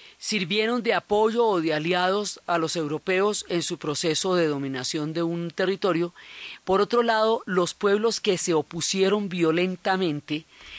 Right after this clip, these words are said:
los que protagonizaron grandes rebeliones en contra de la presencia europea en el África, perdieron la partida, o sea, terminaron exterminándolos, diezmándolos o reduciéndolos por los rifles de repetición, por la superioridad,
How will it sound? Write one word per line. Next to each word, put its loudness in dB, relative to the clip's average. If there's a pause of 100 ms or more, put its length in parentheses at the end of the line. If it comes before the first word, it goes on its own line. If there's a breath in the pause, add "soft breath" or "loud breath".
(160 loud breath)
los 0
que 0
protagonizaron 0
grandes 0
rebeliones 0
en -6
contra 0
de 4
la 2
presencia -4
europea 0
en 0
el 2
África, -2 (760 loud breath)
perdieron 2
la 0
partida, -4
o -12
sea, -2 (120)
terminaron 2
exterminándolos, 2
diezmándolos 0
o -2
reduciéndolos 0 (560 loud breath)
por 4
los 4
rifles 0
de 2
repetición, 0
por 2
la 4
superioridad, 0